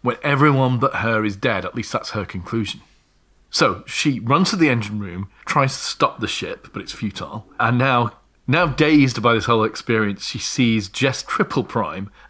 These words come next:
accidentally impaling Victor on a hook. And when <laughs> Jess Triple Prime leaves, goes to Victor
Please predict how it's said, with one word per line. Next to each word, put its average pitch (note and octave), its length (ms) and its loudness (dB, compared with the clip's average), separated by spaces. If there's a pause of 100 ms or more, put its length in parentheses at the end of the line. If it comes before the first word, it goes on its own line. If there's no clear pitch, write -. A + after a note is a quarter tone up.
accidentally B2 540 -2
impaling A2+ 480 0
Victor A2 420 -2
on G2 120 2
a F#2 80 -2
hook. - 440 -4 (440)
And A#2 440 2 (220)
when C3 420 2 (500)
<laughs> - 0 - (440)
Jess E3+ 280 4
Triple F3+ 360 2
Prime C3+ 480 2
leaves, C3 680 2 (540)
goes C#3+ 380 2
to C3+ 140 4
Victor A#2 720 0